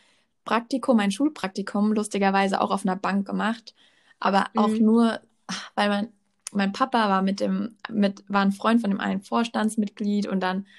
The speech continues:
Speaker 1: hab ich das so gemacht und dachte mir so, ja komm, da muss ich mich um nicht viel <laughs> kümmern. Oh mein Gott, ist jetzt so dumm, das zu sagen, aber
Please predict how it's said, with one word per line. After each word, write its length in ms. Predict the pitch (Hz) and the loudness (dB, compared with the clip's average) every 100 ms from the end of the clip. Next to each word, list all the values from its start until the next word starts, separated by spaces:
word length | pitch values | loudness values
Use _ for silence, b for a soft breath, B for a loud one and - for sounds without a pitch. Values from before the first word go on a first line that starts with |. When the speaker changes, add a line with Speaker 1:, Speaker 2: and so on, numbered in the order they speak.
| B - | B -4
Speaker 1:
hab 160 | 208 | -2
ich 120 | 208 - | -2 -2
das 200 | 196 196 | -4 -2
so 180 | 190 | -4
gemacht 340 | 185 180 185 - | -2 -2 -4 -2
und 100 | 196 | -2
dachte 240 | 185 - | -2 -4
mir 60 | 185 | -8
so, 80 | 185 | -4
ja 200 | 175 165 | -2 -2
komm, 420 | - 190 190 196 - | -4 -6 -6 -8 -2
da 80 | 202 | 0
muss 180 | 233 | 0
ich 80 | 233 | 0
mich 160 | 226 226 | -2 0
um 100 | 233 | 0
nicht 200 | 269 311 | 2 2
viel 180 | 330 277 | 0 0
<laughs> 40 | |
kümmern. 500 | - 440 392 349 277 | 2 4 4 2 2
Oh 80 | 247 | 0
mein 200 | 247 240 | 2 2
Gott, 140 | 240 233 | 0 -2
ist 140 | 277 | 0
jetzt 240 | 277 269 - | 0 0 -2
so 140 | 247 240 _ _ - | -4 -6 _ _ -4
dumm, 180 | 240 | -2
das 160 | 240 247 | -2 -4
zu 160 | 247 220 | -6 -2
sagen, 320 | 220 226 220 | 0 0 -2
aber 240 | 214 208 | -4 -6